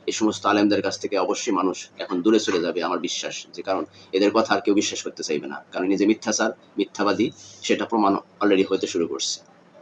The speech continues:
কারণ তার পরবর্তীতে সময় তিনি ইসলাম নিয়ে যে কথা বলবেন, সেই ইসলাম নিয়ে কথাবার্তাগুলো কিন্তু মানুষের মনে কিন্তু আর জায়গা নিবে না, কারণ হচ্ছে তিনি যে একটা মিথ্যুক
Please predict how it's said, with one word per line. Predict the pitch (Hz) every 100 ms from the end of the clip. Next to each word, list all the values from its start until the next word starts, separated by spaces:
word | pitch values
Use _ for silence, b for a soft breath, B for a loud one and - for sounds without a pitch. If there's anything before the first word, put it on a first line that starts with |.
| -
কারণ | 90 90
তার | 98
পরবর্তীতে | 95 117 117 113 107
সময় | - 95
তিনি | 95 107
ইসলাম | 101 107
নিয়ে | 110 110
যে | 104
কথা | 104
বলবেন, | 92 85 95
সেই | - 120
ইসলাম | 117 104
নিয়ে | 107 104
কথাবার্তাগুলো | 101 95 95 92 104
কিন্তু | 117 104 104
মানুষের | 92 95 - - B B -
মনে | 104 98
কিন্তু | 95 104
আর | 104 98 - b - -
জায়গা | 113 110
নিবে | 101 82
না, | 73 - -
কারণ | 104 104
হচ্ছে | 110 - - _ - - -
তিনি | 110 107
যে | 104
একটা | 113
মিথ্যুক | 120 127 - 165